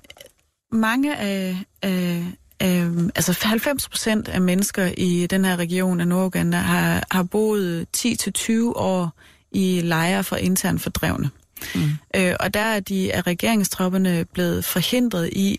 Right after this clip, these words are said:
Speaker 1: at udføre de ritualer, som de ellers normalt ville have gjort, for at, øh, øh, altså, virkelig promovere fred og fordragelighed og, øh,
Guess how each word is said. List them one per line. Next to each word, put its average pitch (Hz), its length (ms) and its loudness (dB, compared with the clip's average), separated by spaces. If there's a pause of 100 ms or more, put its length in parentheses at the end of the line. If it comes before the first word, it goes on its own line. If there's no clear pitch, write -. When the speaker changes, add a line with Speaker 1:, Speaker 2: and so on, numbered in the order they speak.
Speaker 1:
at 180 160 0
udføre 196 640 0
de 202 180 -2
ritualer, 190 640 0
som 180 220 0
de 185 100 -2
ellers 185 320 0
normalt 202 500 0
ville 175 160 -2
have 175 100 0
gjort, 208 480 -2 (520)
for 202 480 -2
at, 170 360 -6
øh, 165 320 -2 (720)
øh, 160 360 0 (640)
altså, 160 340 2 (1600)
virkelig 196 300 0
promovere 185 920 0
fred 180 380 -2
og 180 140 -6
fordragelighed 170 840 -2
og, 165 360 0 (480)
øh, 165 500 0